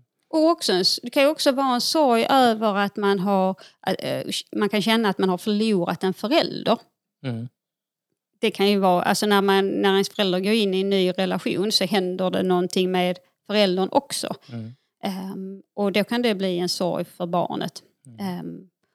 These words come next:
Speaker 1: och vi hör ju rätt så många gånger att man vill att alla i bonusfamiljen ska vara tillsammans, ska göra allting tillsammans. Ibland vill man inte riktigt dela upp sig,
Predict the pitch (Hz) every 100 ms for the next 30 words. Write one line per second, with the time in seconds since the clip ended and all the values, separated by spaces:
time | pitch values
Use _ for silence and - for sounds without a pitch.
0 | _ 208 196 175 190 226 190 190 196 220
1 | 196 - 196 190 208 214 196 185 196 196
2 | 185 175 175 185 185 185 202 180 180 -
3 | _ _ _ _ _ - 202 - - _
4 | - 208 226 226 185 180 - 226 202 180
5 | 180 - - 202 180 185 - 180 175 175
6 | 175 175 - 180 185 180 185 175 180 175
7 | 185 180 175 190 180 180 - 190 170 180
8 | 180 175 - 180 175 - 180 - - -
9 | _ _ _ _ _ _ _ 220 185 208
10 | 190 180 185 190 202 175 175 185 - 190
11 | 185 185 - 233 - - 143 165 220